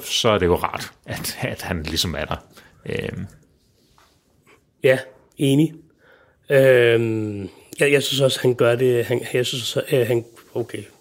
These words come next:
Speaker 2: hvor var jeg? Jeg synes også, han gør det rigtig godt. Og han giver noget ro, og han giver noget følsomhed ind i de der retssalsøjeblikke. Og han, øh, man kan på en eller anden måde, øhm,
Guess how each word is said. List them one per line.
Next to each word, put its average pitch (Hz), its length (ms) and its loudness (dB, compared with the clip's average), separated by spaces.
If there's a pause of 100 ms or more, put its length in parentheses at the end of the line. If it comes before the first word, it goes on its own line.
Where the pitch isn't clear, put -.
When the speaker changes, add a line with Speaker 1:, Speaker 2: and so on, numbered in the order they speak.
(580)
Speaker 2:
hvor 101 120 -4
var 107 140 -2
jeg? - 100 -4
Jeg 120 80 -4
synes - 220 -2
også, - 420 0
han 113 120 -4
gør 117 180 0
det 123 180 -4
rigtig - 320 -12
godt. 123 260 -2 (640)
Og 110 60 0
han 143 120 2
giver 143 180 4
noget 123 300 4
ro, 196 280 6
og 160 140 2
han 131 140 2
giver 143 140 0
noget 135 220 0
følsomhed 170 840 4
ind 156 280 -2
i 151 60 -8
de 147 180 -6
der 135 280 -4
retssalsøjeblikke. 131 1120 -2 (840)
Og 127 120 0
han, 131 300 2
øh, 120 360 2
man 131 160 2
kan - 120 -4
på - 140 0
en 160 60 2
eller 160 120 4
anden 147 140 4
måde, 147 440 4 (800)
øhm, 113 640 -2